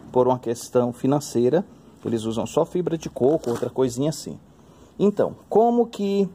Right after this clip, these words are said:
você precisa, o que você precisa pra transplantar a sua Phalaenopsis? Um outro vaso, pedras,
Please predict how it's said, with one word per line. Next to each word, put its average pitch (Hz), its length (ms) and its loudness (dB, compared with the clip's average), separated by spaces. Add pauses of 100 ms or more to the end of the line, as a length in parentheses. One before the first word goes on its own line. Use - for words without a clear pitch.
(120)
você 151 280 -2
precisa, 147 680 -2 (340)
o 143 80 -4
que 185 120 -2
você 185 220 2
precisa 139 520 -4
pra 131 320 2
transplantar 165 760 0
a - 20 -2
sua 139 200 -2
Phalaenopsis? 139 760 0 (260)
Um 165 60 2
outro 151 340 2
vaso, 127 480 2 (1200)
pedras, 147 640 0